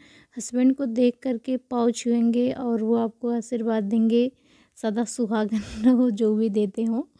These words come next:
उसके बाद आप के हस्बैंड आपको पानी पिलाएंगे, तो आपका व्रत ऐसे ही कंप्लीट होगा।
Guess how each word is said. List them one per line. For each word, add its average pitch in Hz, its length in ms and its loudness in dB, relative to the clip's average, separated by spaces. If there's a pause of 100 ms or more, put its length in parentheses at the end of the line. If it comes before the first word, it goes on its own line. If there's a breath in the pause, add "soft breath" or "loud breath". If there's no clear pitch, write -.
(460 loud breath)
उसके 247 280 -2
बाद 240 220 2
आप 233 520 -2 (760 soft breath)
के 285 100 6
हस्बैंड 277 380 6
आपको 247 320 -2
पानी 220 420 0
पिलाएंगे, 240 640 2
तो 247 240 -2
आपका 220 540 -4
व्रत 247 420 -2
ऐसे 226 360 -2
ही 240 220 2
कंप्लीट 226 600 -2
होगा। 233 420 0